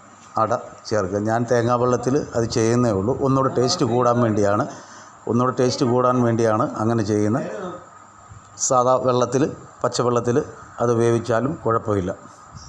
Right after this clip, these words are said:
ഇങ്ങനെ എല്ലാം കൂടെ ചേർത്തിട്ട് അതിലേക്ക് ആദ്യം രണ്ടാം പാൽ ഒഴിക്കണം.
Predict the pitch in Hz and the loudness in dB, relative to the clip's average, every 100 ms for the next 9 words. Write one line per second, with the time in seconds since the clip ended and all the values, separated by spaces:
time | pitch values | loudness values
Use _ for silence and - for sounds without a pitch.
0 | - - - - - - - - 107 107 | -18 -18 -20 -20 -20 -20 -18 -6 -4 -2
1 | 117 - 120 110 110 104 110 151 - - | -2 -2 -2 0 2 2 0 -2 -8 -20
2 | - - - - - - - - - - | -20 -20 -20 -16 -16 -16 -20 -20 -20 -20
3 | - - - - 117 107 107 151 208 - | -20 -20 -14 -2 -2 0 -2 -4 -6 -14
4 | - - - 123 113 107 101 147 - 107 | -20 -20 -6 -2 0 0 0 -4 0 0
5 | 107 117 101 117 117 131 120 110 98 95 | 2 0 2 0 2 2 2 2 0 -2
6 | 92 | -6